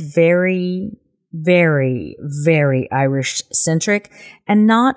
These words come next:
all Irish people agree with her.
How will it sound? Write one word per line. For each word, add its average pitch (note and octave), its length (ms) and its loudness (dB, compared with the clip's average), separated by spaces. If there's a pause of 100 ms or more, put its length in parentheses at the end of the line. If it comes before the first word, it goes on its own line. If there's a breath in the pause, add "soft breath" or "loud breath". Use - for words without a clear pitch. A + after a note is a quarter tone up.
all A#3+ 300 0
Irish G#3+ 560 -2 (140)
people G#3 560 -2
agree F3+ 280 -4
with D#3 140 -6
her. - 280 -12